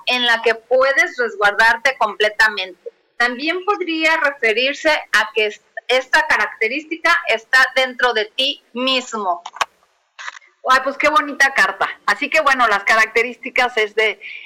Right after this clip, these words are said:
Speaker 2: hay que dar, ¿no? Hay que dar para recibir, es como la carta del, del, del juicio, ¿no? Es como,
Speaker 1: Ajá.
Speaker 2: ¿qué das?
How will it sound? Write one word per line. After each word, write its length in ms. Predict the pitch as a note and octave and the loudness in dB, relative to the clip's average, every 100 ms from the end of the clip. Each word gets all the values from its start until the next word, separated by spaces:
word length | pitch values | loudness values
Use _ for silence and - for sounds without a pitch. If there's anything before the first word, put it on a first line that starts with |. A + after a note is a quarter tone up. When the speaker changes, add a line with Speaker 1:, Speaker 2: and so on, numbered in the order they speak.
| - _ | -20 _
Speaker 2:
hay 160 | A3 C#4 | 0 2
que 180 | F4+ D4+ | 2 4
dar, 460 | A3+ A3 A#3 - _ - | 4 2 0 -8 _ -4
¿no? 180 | A3 C4+ | 2 2
Hay 100 | F4 | 4
que 120 | F4 | 2
dar 200 | D4+ D4+ D4+ | 2 2 2
para 320 | C#4+ B3+ B3+ | 2 2 0
recibir, 520 | G#3+ G3 A3+ G#3+ C#4+ | -2 -4 -6 -4 -4
es 80 | D4+ | -2
como 200 | D4+ B3+ | 0 2
la 160 | G#3+ | 2
carta 400 | A#3 A3+ A#3 A#3+ | 2 0 2 2
del, 580 | A3+ G#3+ F#3+ F#3+ F3+ F3 G3 | 2 0 0 -4 -6 -10 -4
del, 300 | G3 F#3+ - | -4 -4 -6
del 200 | F#3+ F#3+ | -6 -6
juicio, 560 | - A#3 A3 - G#3 F#3 | -6 -8 -8 -6 -4 -2
¿no? 220 | F#3 G#3 | -2 0
Es 140 | G3+ G3+ A3+ | 0 0 -2
como, 160 | G#3+ | 2
Speaker 1:
Ajá. 200 | A#3+ C4 | 4 4
Speaker 2:
¿qué 100 | C#4 | 2
das? 420 | C4+ A3 G3+ _ | 0 0 -2 _